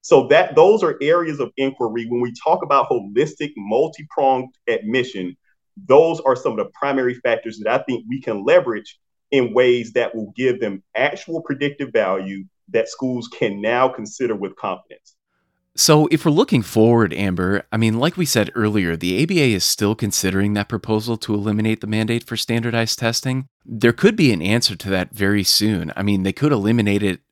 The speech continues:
Speaker 2: as early as next year. So we're really gonna have to see what happens with that. We're kind of in a middle ground right now.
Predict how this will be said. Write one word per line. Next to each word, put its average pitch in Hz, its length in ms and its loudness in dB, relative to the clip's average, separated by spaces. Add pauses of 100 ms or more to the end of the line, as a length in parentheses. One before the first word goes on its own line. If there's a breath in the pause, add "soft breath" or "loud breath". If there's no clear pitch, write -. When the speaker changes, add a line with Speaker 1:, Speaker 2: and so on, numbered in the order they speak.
(120)
Speaker 2:
as 98 160 -4
early 113 320 4
as 95 160 0
next 92 320 -4
year. 95 320 -2 (500 loud breath)
So - 160 0
we're 113 120 4
really 180 240 4
gonna 113 180 2
have 107 160 -2
to 98 80 -8
see 117 180 -2
what 92 280 -4
happens 101 420 -4
with 71 120 -10
that. 78 180 -4
We're 90 100 -6
kind 131 180 2
of 113 80 0
in 101 80 2
a 92 60 0
middle 107 240 2
ground 62 240 -6
right 78 160 -6
now. 65 300 -8